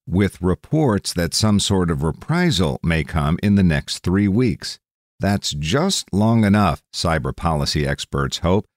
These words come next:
for the Biden administration to rethink its approach and avoid a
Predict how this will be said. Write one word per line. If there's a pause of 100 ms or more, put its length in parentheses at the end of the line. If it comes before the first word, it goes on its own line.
(220)
for
the
Biden
administration
to
rethink
its
approach
and
avoid
a